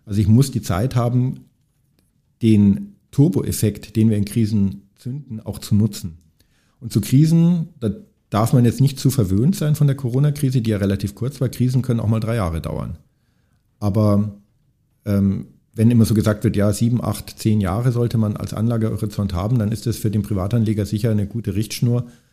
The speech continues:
Aber eigentlich, da wir hier von hochgradig liquiden Märkten sprechen und auch von einem Sondervermögen, Investmentfonds, der jederzeit liquidierbar wäre vom Anleger, geht's vor allem darum, dass ich jetzt nicht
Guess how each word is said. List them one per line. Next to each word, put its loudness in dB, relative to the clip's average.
Aber -4
eigentlich, 0
da 0
wir 2
hier 2
von 0
hochgradig -2
liquiden -2
Märkten -4
sprechen -6
und -6
auch -8
von -2
einem -2
Sondervermögen, 2
Investmentfonds, -2
der -4
jederzeit -4
liquidierbar -6
wäre -2
vom -4
Anleger, -2
geht's -14
vor -6
allem 2
darum, 0
dass -2
ich -2
jetzt 0
nicht 2